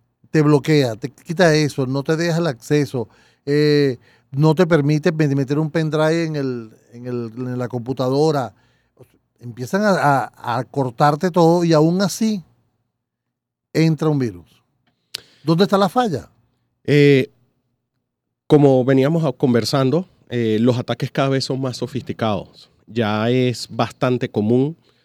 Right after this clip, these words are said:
Speaker 2: que, por ejemplo, un, un correo malicioso, un correo con un enlace de phishing o con un documento malicioso, venga enmascarado con una cuenta de correo, este,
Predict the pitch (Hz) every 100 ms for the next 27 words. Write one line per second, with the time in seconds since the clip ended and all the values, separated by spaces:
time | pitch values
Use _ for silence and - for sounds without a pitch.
0 | _ - 113 131 - 104 120 117 120 143
1 | - 107 101 92 - 104 104 110 110 -
2 | 123 123 123 123 104 95 127 131 127 127
3 | 110 90 110 117 117 107 101 104 113 -
4 | 113 - 120 117 131 107 90 95 - 98
5 | 98 104 117 - 98 110 113 95 92 87
6 | 85 - 123 - 175 _ _ _ _ _
7 | - 127 123 135 175 - - 117 117 120
8 | 113 - 123 107 123 160 160 127 117 123
9 | - 160 139 135 131 135 127 113 104 -
10 | 120 127 170 - _ _ _ _ - 107
11 | 98 - 110 98 90 85 82 69